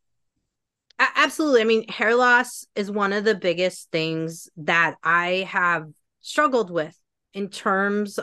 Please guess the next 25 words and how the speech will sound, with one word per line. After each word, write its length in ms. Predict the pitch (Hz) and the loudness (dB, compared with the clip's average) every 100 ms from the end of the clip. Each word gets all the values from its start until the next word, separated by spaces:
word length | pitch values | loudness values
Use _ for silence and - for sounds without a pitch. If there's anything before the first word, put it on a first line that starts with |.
| - | -4
of, 480 | 190 185 175 175 170 _ _ _ _ | 0 2 2 -2 -8 _ _ _ _
of 300 | 190 196 185 | -2 -2 -2
being 240 | 170 196 190 | -2 -2 0
able 200 | 185 196 | -2 -2
to 100 | 202 | -4
give 160 | 185 175 | -4 -4
solutions 640 | - 180 170 170 165 165 - _ _ _ - | -6 -4 -4 -6 -8 -8 -18 _ _ _ -6
in 160 | 185 | -2
my 200 | 190 196 | 0 2
office. 480 | 165 165 180 185 - - _ _ | 2 0 -4 -4 -8 -20 _ _
Um, 560 | - 170 165 156 156 135 _ _ _ - | 0 2 2 -2 -8 -16 _ _ _ -8
we 100 | 175 | -4
had 220 | 180 175 | -2 -4
some 160 | - 175 | -6 -2
good 200 | 185 175 | -2 -2
peptides 520 | 165 - 196 175 170 | -6 -4 -2 -2 -2
there 180 | 175 170 | -4 -4
for 160 | - | -4
a 40 | 165 | -4
minute. 360 | 160 160 190 - - | -4 -4 -6 -10 -14
F 180 | 160 | -14
D 140 | - 170 | -6 -4
A 100 | 160 | -4
took 260 | - 156 | -4 -8
those. 420 | - 147 156 196 | -6 -6 -6 -8